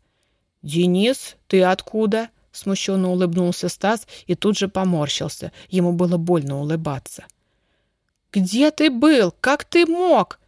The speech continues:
набросилась на него чуть ли не с кулаками Даша. «Сам всегда нас с Петькой ругаешь, что мы недисциплинированные, а сам...» «Погоди, дай прийти в себя, я все расскажу. У вас есть свинцовая примочка?»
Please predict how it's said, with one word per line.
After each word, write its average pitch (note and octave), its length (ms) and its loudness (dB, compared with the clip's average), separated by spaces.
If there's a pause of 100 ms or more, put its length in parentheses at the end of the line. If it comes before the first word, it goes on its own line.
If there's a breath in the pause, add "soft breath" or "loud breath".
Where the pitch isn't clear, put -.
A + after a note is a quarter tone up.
(140)
набросилась E3+ 600 -4
на E3+ 60 -4
него E3+ 300 0
чуть G3+ 240 -2
ли F3+ 60 -4
не F3+ 100 2
с - 80 -10
кулаками F#3+ 480 0
Даша. D#3 460 -4 (440 soft breath)
«Сам D4+ 280 -2
всегда B3+ 360 0
нас A#3+ 200 -4
с - 40 -16
Петькой C4 360 -2
ругаешь, C4+ 380 6
что - 180 -4
мы A#3+ 160 0
недисциплинированные, A3 1200 -2
а F3 60 -4
сам...» D4+ 380 0 (460)
«Погоди, E3 680 0
дай F3 240 0
прийти G3 360 -2
в G3 60 -4
себя, E3+ 460 -2
я D3 160 -2
все G#3+ 240 0
расскажу. G#3 640 -2 (380 soft breath)
У G3 60 -4
вас G#3 220 0
есть C#4+ 220 0
свинцовая F#3 560 0
примочка?» F3+ 720 -2